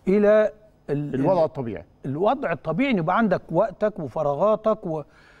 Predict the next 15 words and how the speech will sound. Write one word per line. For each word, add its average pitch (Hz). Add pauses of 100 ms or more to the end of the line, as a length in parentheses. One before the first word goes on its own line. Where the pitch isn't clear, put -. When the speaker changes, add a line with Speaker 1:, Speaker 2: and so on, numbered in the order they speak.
(200)
Speaker 1:
و-، 143
و-، 151
و-، 143
و-، 143
و-، 139
وعدد 180
الفرق. 202 (500)
يعني 127
شوف 226
العدد 190
الأمثل 175
ده 196
توصل 185
له 175
إزاي، 196